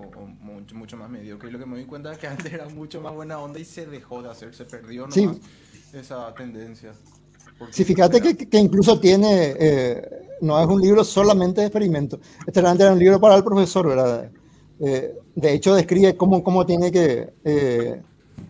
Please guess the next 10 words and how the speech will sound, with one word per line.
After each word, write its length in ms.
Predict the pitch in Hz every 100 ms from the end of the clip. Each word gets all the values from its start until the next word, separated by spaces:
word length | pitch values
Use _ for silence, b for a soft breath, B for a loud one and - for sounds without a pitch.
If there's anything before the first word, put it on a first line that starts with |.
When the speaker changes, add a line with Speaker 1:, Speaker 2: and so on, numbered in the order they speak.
| _ _
Speaker 2:
formatearse, 760 | - 160 220 220 151 156 175
podría, 320 | 196 196 196 185
se 120 | 180
puede 220 | 196 196
decir, 260 | 180 185 175
o 240 | 170 160
ubicar 420 | 165 165 - 160
la, 220 | 202 180
la, 100 | 147 143
eh, 640 | 156 - 156 131 117 127